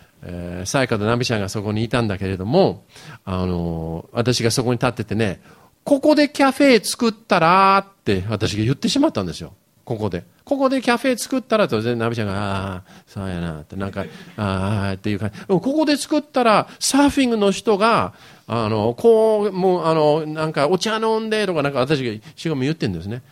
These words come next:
あの場所もうないのよ。今。ないの。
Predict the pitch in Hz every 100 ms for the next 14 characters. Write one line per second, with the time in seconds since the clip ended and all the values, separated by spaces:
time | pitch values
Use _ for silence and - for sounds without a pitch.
0 | - - - - 185 240 220 220 170 139
1 | 95 110 151 95 98 - _ _ _ _
2 | _ _ _ _ _ _ _ _ _ _
3 | _ _ _ 110 95 82 - _ _ _
4 | _ _ _ _ 104 127 127 87